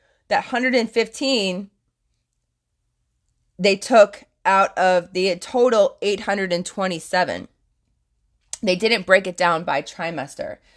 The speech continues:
So if you go to table four from that original study, and again, the study is called Preliminary Findings of M R N A covid nineteen Vaccine Safety in Pregnant Persons,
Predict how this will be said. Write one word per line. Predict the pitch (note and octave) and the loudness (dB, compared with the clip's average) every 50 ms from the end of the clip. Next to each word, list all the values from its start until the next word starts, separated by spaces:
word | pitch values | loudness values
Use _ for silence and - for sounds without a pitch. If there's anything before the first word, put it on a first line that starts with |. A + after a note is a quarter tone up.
| _ _ _ _ | _ _ _ _
So | - - G#3+ | 2 2 2
if | G3+ A3 | 2 2
you | A#3 B3+ | -2 2
go | C4 C#4 | 2 2
to | C4+ C4+ | 2 2
table | - - - - A#3+ A3 A#3 G3 G3 G3 | -2 -8 -8 -8 -6 -6 -4 -4 -6 -8
four | - - - A3+ G#3+ G3+ F3 E3 C#3+ C3 - - | -8 -8 -4 -2 2 2 4 4 4 2 0 -2
from | - G3 G3 A3+ | -2 -2 0 0
that | A3+ G#3+ G3+ | 2 2 2
original | G3 F3 E3 F#3 G3 F#3+ G#3 G3 F#3 F#3+ | 2 2 0 -2 -2 -2 -4 -4 -6 -6
study, | F#3+ - - F#3 E3+ D#3 D3 C#3 D#3 F3 - _ _ _ _ _ _ - | -6 -4 -2 -2 0 0 -2 -4 -8 -10 -14 _ _ _ _ _ _ -6
and | E3+ F3+ | -2 -2
again, | F3 F3 G3 F3+ E3+ F3+ | 0 2 4 4 4 2
the | F3+ F3+ | -2 -4
study | - - F3+ F3+ F3 F3+ | -2 -2 -2 -2 -2 -2
is | F#3 - | -6 -6
called | - - E3 E3 - - _ | -4 0 0 0 0 -2 _
Preliminary | - - F#3+ F#3+ F3+ F#3 F#3 F#3 G3 A3 A3 A3 A3 A3 A3+ A3 B3+ | -8 -6 -6 -4 -2 0 0 0 2 0 -2 -2 0 0 0 -2 -4
Findings | - - - F#3 F3+ F3 F3 E3+ E3+ E3 F3 E3+ - | -6 -4 -2 -2 0 0 -2 -2 -4 -4 -4 -4 -4
of | D#3 D#3+ - - | -6 -6 -6 -4
M | - F3 F3 F#3+ A3 G#3 - | -2 -2 0 0 -2 -2 0
R | F#3 F#3 F#3 F#3 | 0 2 2 4
N | F#3+ F#3 F3 | 2 2 2
A | D#3+ D#3 D#3+ D#3 - | 0 -2 -2 -4 -6
covid | - - F3 F#3 F#3+ A3 A3+ G#3+ | -4 -2 0 0 0 -2 -4 -4
nineteen | G#3 F#3+ G3 G3 - - G3 F3+ F3+ F#3 F#3 | -2 -4 -4 -4 -8 -10 -10 -8 -8 -6 -2
Vaccine | F3+ D#3+ D#3+ - - - E3 D3+ C#3+ C3+ D#3 | -2 -2 -2 -2 -6 -8 -10 -8 -8 -8 -10
Safety | - - F3 F3 A3 - - - - - | -8 -4 -4 -4 -4 -6 -8 -10 -8 -6
in | D3+ F3 - | -6 -8 -8
Pregnant | - - F#3 F3+ F#3 F#3+ F#3 - - | -4 0 0 0 0 -2 -6 -8 -8
Persons, | - F3 D3+ D3+ - C3+ B2+ B2+ D#3+ G3+ G3 - | -4 -4 -4 -4 -4 -6 -8 -6 -8 -10 -12 -14